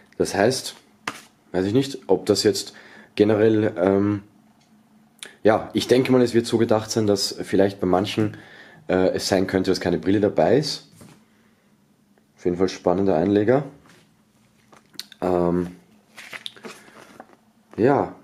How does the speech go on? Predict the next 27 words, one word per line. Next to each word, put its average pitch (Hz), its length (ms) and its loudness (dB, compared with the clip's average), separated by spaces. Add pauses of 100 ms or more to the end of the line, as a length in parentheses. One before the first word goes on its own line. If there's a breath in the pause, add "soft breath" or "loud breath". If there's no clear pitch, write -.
(120)
und 95 100 2
dann 101 140 4
haben 107 180 2
wir 120 60 6
hier 117 180 4
das 117 160 2
Booklet 123 540 0
in 110 160 2
dieser 107 480 0
drei 98 180 -2
D 98 280 2
Optik. 80 480 -4 (800 soft breath)
Also 87 240 -2
die 87 200 -4
Grafiken, 95 840 -2
die - 60 -16
Fotos. 95 640 0 (1600 loud breath)
Und 87 140 -6
dann 90 100 2
haben 92 180 0
wir 90 60 -4
hier 92 160 0
die 87 120 2
einzelnen 87 420 -2
Tracks - 480 -2 (160)
<clears throat> - 1400 -10
abgetippt, - 720 -2